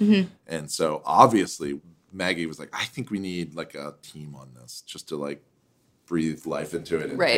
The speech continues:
Speaker 2: take it full to its better and best version." And that was a really easy decision because the customers were pulling it out of us.
Speaker 1: Right.
Speaker 2: Uh, on other things, there's some <laughs> things like the one you said that didn't work as well, right? And it makes an easy decision. And it's like, thank God we didn't spend more than,
Speaker 1: Yeah.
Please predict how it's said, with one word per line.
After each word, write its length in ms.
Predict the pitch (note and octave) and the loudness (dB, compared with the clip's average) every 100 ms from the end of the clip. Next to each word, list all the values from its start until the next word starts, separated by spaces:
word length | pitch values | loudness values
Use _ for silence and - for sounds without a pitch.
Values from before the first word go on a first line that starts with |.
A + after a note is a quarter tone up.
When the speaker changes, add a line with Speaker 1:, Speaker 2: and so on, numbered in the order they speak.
| - | 0
Speaker 2:
take 40 | |
it 100 | - _ | -8 _
full 300 | - F2 E2+ | -8 -6 -6
to 140 | F2 | -6
its 120 | D#2 - | -10 -8
better 240 | D#2+ D2+ | -8 -6
and 80 | C#2+ | -8
best 200 | D#2 - | -10 -6
version." 320 | G2+ A#2 C#3+ - _ _ F#2+ | -4 -4 -8 -16 _ _ -6
And 80 | |
that 100 | C3 | -4
was 120 | E3 A2 | -2 -2
a 60 | |
really 360 | F2 G2 G#2 G2 | -4 -4 -2 -2
easy 280 | G2+ F#2+ F#2+ | -4 -8 -10
decision 480 | F#2+ F3 F2 D#2 | -4 -2 -2 -4
because 480 | F2 F2 F#2 F#2 - _ _ _ _ _ - | -8 0 2 0 -4 _ _ _ _ _ -12
the 80 | F#2 | -6
customers 440 | G2+ - F2+ E2+ | -4 -4 -6 -6
were 80 | E2 | -8
pulling 320 | - F#2 E2 | -6 -6 -4
it 80 | D#2 | -6
out 180 | D#2 D2+ | -8 -10
of 80 | B1+ | -14
us. 240 | B1+ - | -16 -6
Speaker 1:
Right. 160 | - G#2+ | -6 -4
Speaker 2:
Uh, 280 | E2 D#2+ D#2 | -6 -8 -6
on 160 | F#2+ A2+ | -2 2
other 180 | G#3+ D#4+ | 2 0
things, 320 | - F#2 F#2+ | -2 -4 -2
there's 140 | G2+ | -2
some 140 | C#3 C3+ | -2 -4
<laughs> 80 | - | -2
things 220 | A2+ G2+ | -2 0
like 200 | F#2 - | -2 -2
the 80 | F#2 | -4
one 200 | G2 F#2 | -4 -4
you 220 | A#2 G2 | -4 -4
said 180 | F2+ D2+ | -6 -6
that 120 | D#2+ _ _ _ _ | -12 _ _ _ _
didn't 260 | A2 A2+ A#2 | 4 4 6
work 220 | B2+ D3+ | 4 4
as 160 | B2 D2+ | 0 -2
well, 260 | C#2+ D2 | -4 -4
right? 260 | D2+ F2+ G#2+ | -4 -2 -2
And 120 | F#2+ | -4
it 80 | F#2 | -8
makes 220 | F#2+ - | -10 -12
an 80 | F#2+ | -10
easy 240 | F#2+ F2+ | -10 -8
decision. 460 | F#2+ - A#2 A2+ E2 | -8 -6 -4 -4 -6
And 100 | D#2 | -10
it's 100 | - | -12
like, 140 | D2+ | -14
thank 320 | - - A2+ A#2+ | -14 -14 -12 -2
God 240 | G2 F2+ | 0 0
we 80 | E2 | -4
didn't 160 | D#2+ - | -12 -16
spend 260 | D#2+ D2+ | -14 -12
more 240 | D2 D2+ D2 | -12 -12 -12
than, 300 | D2 C#2+ C2+ | -14 -18 -6
Speaker 1:
Yeah. 260 | - - | 0 2